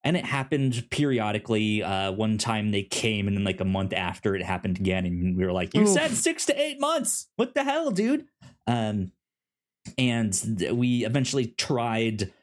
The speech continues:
Speaker 1: uh, sulfuric a-, a-, acid, uh, which is like
Speaker 2: What?
Speaker 1: Drano on steroids. Um, d-, all, so we, we did that, and the, even that didn't seem to work. Things were still getting clogged up and coming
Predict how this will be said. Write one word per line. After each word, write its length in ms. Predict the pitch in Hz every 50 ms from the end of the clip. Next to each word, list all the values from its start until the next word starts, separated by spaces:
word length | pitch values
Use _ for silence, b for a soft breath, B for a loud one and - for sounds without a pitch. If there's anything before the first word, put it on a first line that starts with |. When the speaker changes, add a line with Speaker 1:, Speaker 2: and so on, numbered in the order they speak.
| _ _ _
Speaker 1:
uh, 280 | - 110 110 107 104 104
sulfuric 680 | 101 - - - 107 - - - 127 127 120 107 -
a-, 400 | - - - 104 113 156 143 -
a-, 200 | 120 131 - -
acid, 600 | 135 135 127 120 - - 147 139 139 143 139 139 - _ _ _ _ _ -
uh, 540 | 107 110 107 104 101 101 98 98 95 98 95
which 200 | 98 107 104 -
is 140 | 123 104 92 113
like 140 | 104 104
Speaker 2:
What? 300 | 349 392 453 523 571 571
Speaker 1:
Drano 560 | - 135 131 123 120 127 127 135 131 131 131 123
on 220 | 113 110 104 107
steroids. 1600 | 101 - - - - - 107 113 127 139 139 139 139 135 139 135 131 131 127 127 131 131 127 131 131 143 139 135 131 - - - _ _ _ _ _ -
Um, 520 | 101 104 104 101 95 92 92 95 92 90 - _ _ _ _ _ _ _ 110
d-, 100 | 107 113
all, 340 | 80 101 110 113 110 110 107
so 240 | 110 - - 131 123
we, 200 | 120 117 123 123
we 160 | 95 120 120
did 460 | 113 104 113 110 104 104 98 98 95 - -
that, 420 | 117 127 139 131 127 120 123 - -
and 360 | 107 101 101 98 101 101 107
the, 520 | 107 113 113 120 120 117 117 117 113 90 - _ - 113 - -
even 280 | 113 107 101 101 95 107
that 220 | 131 127 123 110
didn't 260 | 120 127 117 113 110
seem 280 | 107 - 139 123 117 113
to 400 | - 131 117 110 110 104 104 92 - - _ -
work. 340 | - 117 120 117 113 117 -
Things 200 | 127 123 110 95
were 60 | 95
still 260 | - - - 127 117
getting 300 | 113 113 117 - 110 95
clogged 480 | - - - 127 107 117 117 113 107 110
up 200 | 107 107 101 -
and 160 | - - 76
coming 920 | - - - 127 127 127 117 117 117 117 113 107 - - 120 113 107 113